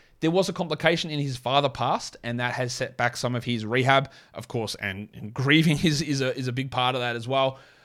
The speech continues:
Maybe he is back on the weekend, but I haven't heard anything direct here to say what, what the updated timetable is. It's frustrating, and he is a guy that is enabling guys like Javon Carter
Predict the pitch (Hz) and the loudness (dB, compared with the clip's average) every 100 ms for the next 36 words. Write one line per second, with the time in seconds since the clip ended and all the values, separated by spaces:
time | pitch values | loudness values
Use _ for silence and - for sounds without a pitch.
0 | _ 131 156 165 175 170 160 160 156 139 | _ -2 4 4 4 2 2 2 2 2
1 | 143 147 139 127 123 143 147 147 147 131 | 4 2 0 -4 0 0 2 2 2 2
2 | - 131 131 _ - 120 160 135 127 127 | 6 6 6 _ -2 2 2 0 -2 0
3 | 131 131 127 131 127 120 113 127 131 - | 0 -2 -4 -4 -4 -4 -2 -2 -2 -4
4 | 131 120 - 120 117 113 120 - - 120 | -4 -4 -4 -4 -4 -4 -6 -8 -8 -6
5 | 123 117 - 110 107 - 113 120 117 110 | -2 -2 0 -2 -2 -4 -4 0 0 0
6 | 123 240 - 277 180 156 147 254 - - | -2 -4 2 4 6 6 4 2 -8 -20
7 | - _ 170 180 175 208 180 147 135 165 | -20 _ 6 6 4 2 0 2 4 4
8 | 160 - - 135 131 131 139 135 127 127 | 2 -4 -4 -2 2 4 4 2 4 4
9 | 131 113 120 120 151 151 131 131 131 | 4 0 0 2 2 6 8 8 6